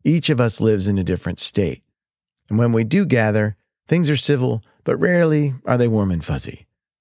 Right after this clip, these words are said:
There's some walking on eggshells and changing of subjects, but I think that's normal these days. When we're all together, I do spend a lot of time trying to figure out how it was when we were younger. Were we all so immutable then?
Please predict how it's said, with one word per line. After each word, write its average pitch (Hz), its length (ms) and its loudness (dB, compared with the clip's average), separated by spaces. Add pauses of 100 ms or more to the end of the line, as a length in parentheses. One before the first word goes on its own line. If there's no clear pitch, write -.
(240)
There's 101 200 -2
some 92 240 0
walking 98 340 0
on 92 140 0
eggshells 127 640 0 (240)
and 127 140 0
changing 123 400 0
of 95 80 -4
subjects, 117 600 -2 (200)
but 127 100 0
I 131 60 2
think 147 220 -2
that's 120 340 0
normal 104 400 0
these 69 260 -8
days. - 440 -12 (680)
When 110 180 0
we're 117 180 2
all 117 180 2
together, 131 520 0 (400)
I 117 80 0
do 196 220 0
spend 165 300 0
a 151 40 4
lot 139 160 2
of 127 80 0
time 127 260 0
trying 113 220 0
to 107 60 -2
figure 107 340 -2
out 101 160 2
how 104 220 2
it 80 80 -6
was 95 260 -4
when 87 140 -4
we 104 100 0
were 92 100 -2
younger. 113 520 -4 (600)
Were 110 120 2
we 135 160 4
all 170 160 0
so 165 300 0
immutable 117 500 0
then? 120 380 0